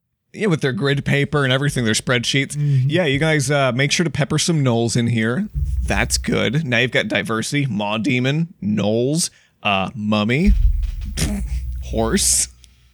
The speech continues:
Speaker 2: So maybe
Speaker 1: Sentient horse.
Speaker 2: maybe the maw demon's plan is send the archaeologist out to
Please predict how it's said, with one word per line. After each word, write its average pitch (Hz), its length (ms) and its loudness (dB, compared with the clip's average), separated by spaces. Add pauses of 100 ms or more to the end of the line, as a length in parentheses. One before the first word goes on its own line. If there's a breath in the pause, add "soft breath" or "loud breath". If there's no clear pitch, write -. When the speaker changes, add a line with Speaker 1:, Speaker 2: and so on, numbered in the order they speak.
(680 soft breath)
Speaker 2:
So 220 220 -2
maybe 214 160 2
Speaker 1:
Sentient 135 680 0
horse. 143 560 2
Speaker 2:
maybe 247 260 0
the 247 100 -2
maw 190 300 0
demon's 147 380 -4
plan 113 480 -8
is 123 220 -6
send 151 560 0
the 143 300 0
archaeologist 139 920 -2
out 135 280 -6
to 135 260 -6